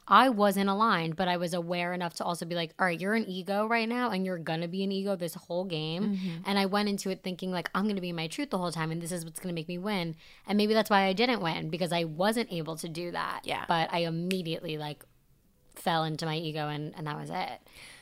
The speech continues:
Speaker 2: So for people that are maybe in, obviously not the exact same situation, <laughs>
Speaker 1: Sure.
Speaker 2: but in, like, a dark place,
Speaker 1: Yeah.
Speaker 2: h-,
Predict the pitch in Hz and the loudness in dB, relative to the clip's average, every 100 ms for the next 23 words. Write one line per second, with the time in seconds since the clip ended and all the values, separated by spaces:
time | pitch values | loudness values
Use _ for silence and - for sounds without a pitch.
0 | - - 220 226 226 240 254 269 269 214 | -8 -4 0 0 2 4 4 4 2 2
1 | 185 185 - 165 165 - - 170 175 165 | 0 0 0 0 -2 -6 -8 -6 -4 -4
2 | 170 147 165 165 - - - 202 202 214 | -4 -4 -6 -6 -6 -6 -4 -2 -2 -4
3 | 240 226 233 285 277 208 - 466 523 269 | -2 -2 0 2 2 0 -4 -2 -2 -4
4 | - - 659 571 587 508 453 262 240 220 | -6 2 6 6 8 8 10 10 10 10
5 | 208 196 233 208 135 185 - 240 147 233 | 6 8 6 8 6 6 2 6 8 8
6 | 320 - 190 196 160 - 240 | 6 2 4 4 4 2 0